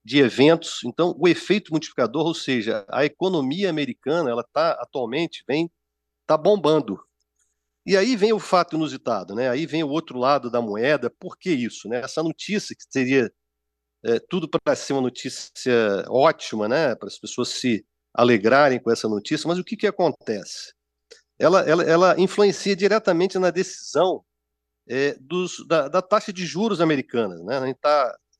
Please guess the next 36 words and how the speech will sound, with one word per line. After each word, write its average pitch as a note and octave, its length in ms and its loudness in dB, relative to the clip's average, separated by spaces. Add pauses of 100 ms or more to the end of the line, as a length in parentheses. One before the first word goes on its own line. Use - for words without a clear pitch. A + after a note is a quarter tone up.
(240)
daqui A2 220 -12
mais A#2+ 180 0
uns A#2 200 -6
quarenta A2+ 440 -2
dias B2 140 -8
vai A#2+ 140 0
ter - 160 -2
a B2 60 2
reunião A#2 280 0
novamente A2+ 380 -4
do, A2 260 -8 (580)
do A2 120 -4
fonc, C3+ 500 2
né? A2 160 2
Que - 100 -4
é A2+ 60 2
o G2 240 -4 (140)
Federal C3+ 420 2
Open B2+ 380 0
Market A#2 420 -2 (100)
Committee, A2+ 480 -4 (600)
que - 40 -10
corresponde E3 560 0
ao D#3 80 4
nosso D3 300 0
Copom C3+ 480 2
aqui. - 340 -8 (600)
Então, - 340 0
se - 160 -2
a F#3+ 60 6
economia G3+ 480 2
tiver D#3 260 0
aquecida, C3 800 -4 (100)
qual F#3+ 140 0
é F#3+ 100 0
o A3 140 -2